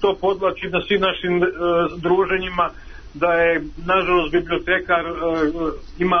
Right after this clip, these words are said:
ograničen rok trajanja i da se vrlo, e, vrlo, e,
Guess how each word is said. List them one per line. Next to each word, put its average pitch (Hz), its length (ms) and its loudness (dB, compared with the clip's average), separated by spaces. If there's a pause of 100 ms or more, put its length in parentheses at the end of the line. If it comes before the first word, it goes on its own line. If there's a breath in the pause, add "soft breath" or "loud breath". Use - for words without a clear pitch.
(100)
ograničen 180 600 0
rok 185 340 0
trajanja 180 680 2
i 170 120 0
da 175 160 2
se 175 140 0 (140)
vrlo, 202 380 4
e, - 880 -4
vrlo, 185 520 4
e, 165 120 -4